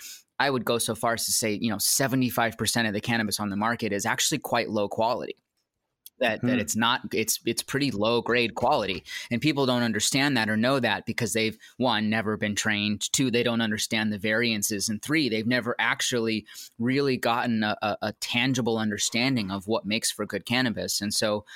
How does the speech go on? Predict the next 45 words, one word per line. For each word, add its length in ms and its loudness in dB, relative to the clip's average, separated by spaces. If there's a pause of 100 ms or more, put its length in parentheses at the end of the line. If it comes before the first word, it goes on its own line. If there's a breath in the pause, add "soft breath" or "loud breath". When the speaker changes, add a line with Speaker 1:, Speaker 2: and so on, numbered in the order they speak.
(240 loud breath)
Speaker 1:
you 80 0
know, 40 2
most 300 2
of 80 0
it 180 -2
out 200 2
there 120 2
is 100 -2
not 180 0
so 160 2
great, 420 0
but, 360 0
um, 420 0 (100)
you 120 0
know, 100 2
we'll, 280 2
we'll 180 2
learn 280 4
and 100 0
we'll 140 2
develop 460 0
a, 160 0
a 100 -2
deeper 320 -2
palate. 460 2
And 140 0 (260 loud breath)
that's 180 2
part 300 2
of 80 2
it, 100 2
is 140 -2
to 120 -2
develop 600 0
the, 280 2 (720)
the 300 2
industry 640 2
so 300 2
that 200 2
there's 380 0
real 300 2
true 260 0
quality 600 2
in 80 0
the 80 0
marketplace 720 0